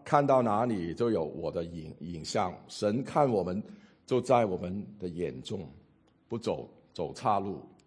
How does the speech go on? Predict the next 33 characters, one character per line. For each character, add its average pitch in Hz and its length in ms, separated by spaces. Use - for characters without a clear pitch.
他 - 160
贴 131 280
近 123 220
我 85 140
们 82 140
每 92 220
一 80 100
天。 90 340
所 131 160
以 135 60
他 135 300
暂 135 280
时 92 440
支 190 160
持 139 200
我 104 340
可 117 180
以 123 80
活 90 300
到 110 240
一 107 160
年， 78 280
但 117 200
是 98 400
在 101 160
神 92 280
的 113 80
眼 82 300
中 95 300
还 95 260
是 113 140
非 180 340
常 104 260